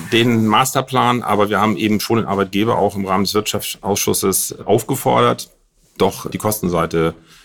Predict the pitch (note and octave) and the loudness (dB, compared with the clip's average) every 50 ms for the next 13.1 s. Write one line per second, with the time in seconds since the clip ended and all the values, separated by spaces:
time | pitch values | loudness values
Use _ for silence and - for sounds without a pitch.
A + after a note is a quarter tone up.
0 | _ _ _ - F#2+ - F#2 - - G2 - E2 F2+ F2 E2 - F2+ - - - | _ _ _ -6 -2 -2 0 0 0 0 -2 -2 -4 -4 -2 -4 -4 -4 -8 -10
1 | E2 E2+ E2 D#2 D#2+ F2 D#2+ - F#2 G2 G#2 G#2 - F2 F2+ F2 - - G#2+ G#2 | -8 -6 -4 -2 -2 -2 -2 -2 -2 0 0 0 0 -2 -2 -2 0 2 2 2
2 | F#2 - A2+ G#2+ G2+ - A2+ G#2+ A2 G2+ G2 F2 - - G2+ F#2 E2+ - - - | 4 4 2 2 2 2 0 0 2 2 2 0 0 0 0 0 0 -2 -4 -10
3 | - - - G#2+ G#2+ A#2+ D3 G3 - - - - - - - _ _ _ _ _ | -10 -4 0 2 4 4 4 2 0 -2 -12 -20 -20 -20 -20 _ _ _ _ _
4 | - - F2+ G2+ A2+ B2+ - - - - - - - - - A2 G#2+ G2 G2 G#2+ | -2 2 2 4 4 2 0 -4 -10 -18 -18 -18 -18 -14 -8 -4 -2 -2 0 0
5 | - - - - - - - - - F#2+ F2+ - - - - - - - - - | -2 -4 -6 -8 -14 -16 -14 -12 -10 -8 -6 -4 -2 -2 -2 -2 -4 -4 -4 -6
6 | - - - - - - - D#3 D#3 D3+ - C3 A2 B2 A#2 A#2 B2+ B2 - - | -8 -10 -6 -6 -4 0 4 4 4 4 2 0 2 4 4 4 4 2 0 0
7 | - A2 G2+ F2+ D#2+ F2+ - - B2 - - A#2 A2+ A2+ A2 - A#2 A#2 G#2+ F#2+ | 0 2 0 0 0 -2 -2 -2 -2 -2 0 0 0 0 0 0 0 0 0 0
8 | F#2 G2 G2+ G#2 G#2+ G#2+ G2+ G2 - - G2+ - - G#2 G#2+ A2 G#2 G2 - - | 0 2 2 2 2 2 0 -2 -4 -6 -10 -6 -4 -2 0 0 0 -2 -4 -4
9 | G#2 G2+ G2+ G2+ G2 G2 F#2+ - - G2 G#2+ A2 G#2 G2 F2+ D2+ G#2 F#2+ F#2+ F#2+ | -4 -2 0 0 0 -2 -2 -2 -2 0 0 0 -2 -4 -6 -4 -2 0 0 -2
10 | F#2 F2+ F2+ - F#2+ F2 F#2 F2 F#2 F#2 F#2 F#2 - - F#2+ F#2+ F#2 - - A2+ | -4 -8 -12 -10 -10 -6 -4 -2 0 0 -2 -2 -4 -4 -2 -2 -4 -4 -4 -8
11 | - - - - - F#2 F#2 - - - - F2 F2+ F2 F2 F2+ F2+ - - - | -6 -6 -8 -4 -2 -2 -2 -2 -2 -4 -2 -2 -2 -2 -2 -4 -6 -4 -4 -6
12 | - - F2+ F2+ F2 F2 F2+ F2 F2 F2 - - - - - - - - F2 F2 | -4 -4 -4 -4 -2 -2 -2 -4 -4 -6 -8 -10 -12 -14 -14 -14 -12 -8 -8 -8
13 | F2 E2+ | -8 -12